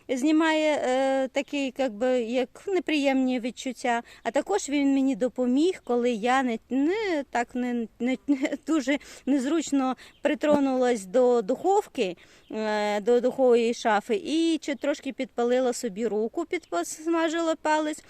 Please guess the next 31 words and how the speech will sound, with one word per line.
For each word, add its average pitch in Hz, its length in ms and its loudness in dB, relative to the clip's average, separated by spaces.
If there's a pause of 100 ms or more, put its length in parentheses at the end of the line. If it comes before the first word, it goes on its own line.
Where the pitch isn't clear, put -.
(240)
Я 254 280 4
попшикала, 247 800 -2
і - 120 -2
де, 254 260 0
бу-, 208 220 -8 (220)
ну, 640 300 -2
не 294 60 0
знаю, 294 240 2
десь 277 160 -4
хвилин 302 340 0
через 277 240 -6
п'ятнадцять 339 500 -4
я 262 80 0
навіть 262 300 -4
забула, 269 500 -2
що 240 220 -4
в - 20 -6
мене 254 320 -2
там 240 320 -2
був 208 260 -4 (140)
невеличкий 208 640 -4
опік. - 440 -6
Опік, 233 240 -2
знач-, 220 300 -6
ну, 320 220 -6
не, 330 140 -2
не, 269 200 -2 (220)
звісно, 427 240 -2
не 254 140 -2
значний 392 500 0
був 220 220 0